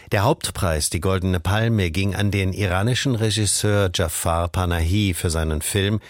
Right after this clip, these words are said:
It Was Just an Accident, den er heimlich in seinem Heimatland gedreht hatte. Das Wetter. Vielerorts überwiegend bedeckt und zunächst länger anhaltende Regenfälle. Ab dem Mittag bei auflockernder Bewölkung von Westen her Übergang in Schauer,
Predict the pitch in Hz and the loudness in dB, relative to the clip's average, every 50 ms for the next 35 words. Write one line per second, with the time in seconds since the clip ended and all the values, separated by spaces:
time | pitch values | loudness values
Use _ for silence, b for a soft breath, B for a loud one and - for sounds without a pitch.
0 | B B B B B - 101 - 104 95 - - - 107 98 - - - 98 92 | B B B B B -6 -4 -2 -2 -2 -2 -2 0 0 0 0 0 0 0 -2
1 | - - 107 - - - 104 85 87 76 69 71 - - B B B B B B | 0 -2 -2 -2 -2 -2 -2 0 -2 -2 -2 -4 -8 -10 B B B B B B
2 | B B - 78 76 76 - - 95 98 98 92 80 73 67 - - - - - | B B -4 -2 -2 -2 0 0 0 2 2 2 0 0 -2 -4 -6 -10 -10 -6
3 | - 98 90 76 78 76 76 73 71 69 - 82 80 78 73 73 - - - 73 | -4 -2 -2 0 -2 -2 -2 -4 -4 -4 -4 -2 -2 -2 -2 -4 -4 -4 -6 -6
4 | 71 71 - - - - 92 87 87 90 85 - - 76 - - - 76 - - | -4 -4 -6 -6 -4 -4 -2 -2 0 -2 -2 -2 -4 -6 -6 -6 -8 -10 -10 -12
5 | _ _ _ _ _ _ _ _ _ _ _ _ B B B B B B B B | _ _ _ _ _ _ _ _ _ _ _ _ B B B B B B B B
6 | B B B B B B B B 117 - - 139 135 - 110 76 67 - - _ | B B B B B B B B 2 2 2 0 0 0 -2 -2 -4 -6 -12 _
7 | _ B B B B B B - 151 147 143 123 - 143 135 - - - - - | _ B B B B B B -2 2 2 2 2 0 0 0 -2 -4 -4 -4 -2
8 | 117 117 104 101 101 101 92 - - 90 - 92 92 - - - - - - 95 | 0 0 0 0 0 -2 -2 -2 -2 -4 0 0 -2 -2 -4 -12 -10 -4 -2 0
9 | 92 85 - - 90 85 80 80 85 85 - - - 90 87 90 92 90 82 - | 0 0 0 0 0 0 0 0 -2 -2 -4 -6 -4 -2 -2 0 0 0 -2 -2
10 | - 90 85 73 78 85 82 - - 90 80 90 85 82 87 95 92 101 92 - | -2 -2 -2 -2 -2 -2 -2 -2 -2 -2 0 0 2 2 2 2 2 0 0 0
11 | - 95 82 73 71 - _ _ B B B B B B B B B - - - | 0 0 0 0 -2 -4 _ _ B B B B B B B B B -4 -2 2
12 | 120 107 107 127 - 160 156 151 - - 113 107 95 - - 113 - - 120 113 | 2 2 2 2 2 2 0 0 0 0 0 0 0 2 0 -2 0 0 -2 -2
13 | - 110 101 92 92 87 90 87 80 87 87 85 - - 90 87 87 85 - - | 0 0 0 0 0 2 0 0 2 2 0 0 0 0 0 2 2 0 0 0
14 | 90 82 78 76 82 78 - - - 95 85 78 85 82 80 80 - - 113 110 | 0 0 0 0 0 0 -2 -2 0 0 2 2 2 2 0 -2 -2 -2 0 0
15 | 101 87 92 87 87 87 85 - - 104 95 92 - - 101 104 101 98 92 82 | 2 2 2 0 0 0 -2 -2 0 0 0 0 0 0 2 2 2 2 2 0